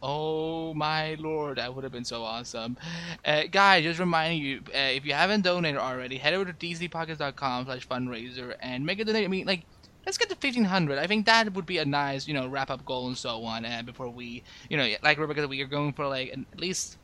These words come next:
another hour. So, so yeah, if you, if you get a chance to, please donate. Um, now let's talk some, something that we did last year that we kind of, we had to rush because we only had one hour, but this time we, you know, we had more time, is, uh, fan awards, you know, kinda, like,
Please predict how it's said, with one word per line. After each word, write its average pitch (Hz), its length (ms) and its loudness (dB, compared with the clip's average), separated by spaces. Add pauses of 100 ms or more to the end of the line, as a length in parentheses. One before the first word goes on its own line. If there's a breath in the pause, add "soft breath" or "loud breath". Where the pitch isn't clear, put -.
another 110 220 -6
hour. 110 500 -8
So, 117 520 -2 (640)
so - 140 0
yeah, 196 80 6
if 135 140 -2
you, 143 100 -6
if 131 100 -10
you 143 80 -2
get 135 140 -2
a 131 40 -6
chance 160 340 -6
to, 220 220 -6 (120)
please 240 160 -10
donate. 277 420 -6 (680 soft breath)
Um, 202 600 6 (340)
now 285 140 8
let's 359 220 4
talk 381 220 -2
some, 277 460 4 (460)
something 269 460 4
that 220 100 6
we 190 100 -2
did 160 160 0
last 135 500 -2
year 131 100 -4
that 127 140 -6
we 135 160 -8
kind 143 180 -2
of, 131 100 -6 (120)
we 139 100 -4
had 143 220 -2
to 135 140 -8
rush 127 320 -2
because 123 260 -12
we 127 140 -8
only 127 160 -2
had 127 180 -4
one 120 160 -4
hour, 127 180 -2
but 123 120 -10
this 147 140 -6
time 123 200 -4
we, 123 100 -6
you 120 240 -8
know, 107 100 -8
we 117 120 -12
had 110 180 -10 (120)
more 180 180 0
time, 113 300 -8 (420 soft breath)
is, 185 500 4
uh, 175 140 4
fan 214 280 8
awards, 127 280 2
you 139 60 0
know, 131 100 0
kinda, 151 200 2
like, 151 280 2